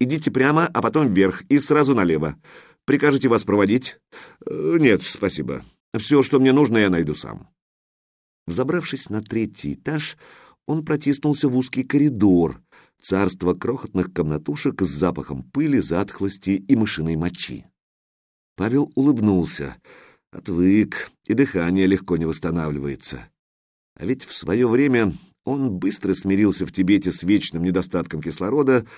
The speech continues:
отвратительно горькой едой и скудостью обстановки. Сидящие в кельях монахи в оранжевых одеяниях вежливо кланялись ему. На стенах висели портреты.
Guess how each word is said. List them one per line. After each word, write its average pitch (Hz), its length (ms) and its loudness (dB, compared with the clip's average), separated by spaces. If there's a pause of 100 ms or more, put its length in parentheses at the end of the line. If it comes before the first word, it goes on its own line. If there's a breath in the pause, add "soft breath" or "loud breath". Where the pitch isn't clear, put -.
(260 loud breath)
отвратительно 110 680 -2
горькой 104 360 2
едой 160 460 4 (180)
и 165 120 -2
скудостью 98 580 -2
обстановки. - 680 -4 (760)
Сидящие 85 560 -4
в - 60 -12
кельях 85 400 -2
монахи 85 680 -2 (220 loud breath)
в 76 120 -6
оранжевых 85 520 -2
одеяниях 101 800 0 (240 loud breath)
вежливо 123 480 -4
кланялись 82 720 0
ему. 65 420 -8 (680)
На 87 100 -4
стенах 98 580 -4
висели 123 360 -6
портреты. 87 720 -2